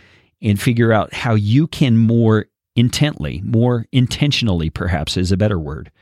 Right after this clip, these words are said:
live your faith in an authentic, genuine way, first of all.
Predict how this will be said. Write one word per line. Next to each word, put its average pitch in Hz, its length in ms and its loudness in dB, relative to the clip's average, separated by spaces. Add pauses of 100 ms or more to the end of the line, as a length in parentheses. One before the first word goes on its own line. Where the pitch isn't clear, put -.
(580)
live 120 340 4
your 107 280 2
faith - 420 -6 (560)
in 117 160 2
an 113 140 4
authentic, 104 440 0
genuine 90 400 -2
way, 73 140 -10
first - 400 -4
of 73 80 -4
all. - 240 -14